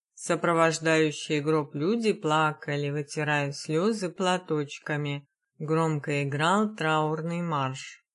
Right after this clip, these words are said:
"Кто же умер?" подумала во сне Марина и тут же проснулась. Сегодня утром она заехала в Союз и застыла на пороге,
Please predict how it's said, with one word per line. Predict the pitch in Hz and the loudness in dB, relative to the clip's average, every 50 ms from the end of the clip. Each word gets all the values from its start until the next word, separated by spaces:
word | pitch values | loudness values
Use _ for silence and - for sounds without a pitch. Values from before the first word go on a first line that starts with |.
| _ _ _ _ _ _ _ _ _ | _ _ _ _ _ _ _ _ _
"Кто | - - - - 262 269 269 | -20 -4 0 4 4 4 4
же | 247 269 | 4 4
умер?" | 277 277 277 262 233 190 165 151 139 139 151 - _ _ _ _ _ - | 4 4 4 4 4 4 4 2 0 0 -2 -6 _ _ _ _ _ 0
подумала | 156 160 160 160 165 160 156 151 151 156 151 151 | 2 2 4 4 2 2 4 2 4 4 4 2
во | 156 156 | 2 0
сне | 156 - - 160 156 147 | -2 -6 -4 -2 0 0
Марина | 143 143 143 143 147 170 214 240 240 202 165 160 | 0 2 2 0 2 2 2 2 2 2 2 2
и | |
тут | 156 - - 180 190 196 | 0 0 -2 -4 -4 -2
же | - 214 208 | -2 -2 -2
проснулась. | 214 - 208 208 208 214 - - - 180 165 156 143 139 135 135 135 - - _ _ _ _ _ _ _ _ _ _ _ _ _ _ _ _ _ _ _ _ | 0 0 0 0 0 -2 -6 -8 -6 -4 -2 -2 -2 -2 -2 -4 -6 -8 -14 _ _ _ _ _ _ _ _ _ _ _ _ _ _ _ _ _ _ _ _
Сегодня | - - - 190 180 180 175 170 165 170 170 | -8 -2 0 2 4 4 4 4 2 2 0
утром | 170 170 165 156 - 160 160 160 156 | 2 0 0 -2 0 0 0 2 2
она | 151 156 156 151 | 2 2 2 0
заехала | 151 151 160 160 165 165 175 170 - - 170 160 156 | 0 0 0 2 2 0 -2 -2 -4 -2 -2 0 -2
в | 156 | -2
Союз | - - - 165 156 156 160 190 240 277 277 - - - - _ _ _ _ _ | -4 -6 -2 0 0 2 2 0 -2 -4 -6 -8 -16 -20 -20 _ _ _ _ _
и | 202 214 | 0 0
застыла | 202 185 185 175 170 175 - - - - 247 247 240 233 | 2 2 2 2 0 -2 -6 -6 -2 0 2 4 4 2
на | 226 220 220 | 2 0 0
пороге, | 214 214 226 226 220 196 170 160 151 147 147 156 156 156 | 0 2 2 2 2 2 0 0 -2 -2 -2 -4 -4 -4